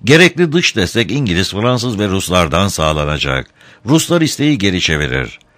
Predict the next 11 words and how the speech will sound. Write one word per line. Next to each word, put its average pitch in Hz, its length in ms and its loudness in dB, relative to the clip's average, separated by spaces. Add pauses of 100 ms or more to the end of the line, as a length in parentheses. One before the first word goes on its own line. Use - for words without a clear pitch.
(300)
Yabancılardan 143 720 2
yardım 101 480 0
almaya 80 360 2
itiraz 92 500 0
olunca 85 340 0
Şeyh 139 260 2
Said 143 340 0
bunun 139 260 0
mübah 120 420 2
olduğunu 82 440 0
söyler. 67 560 -4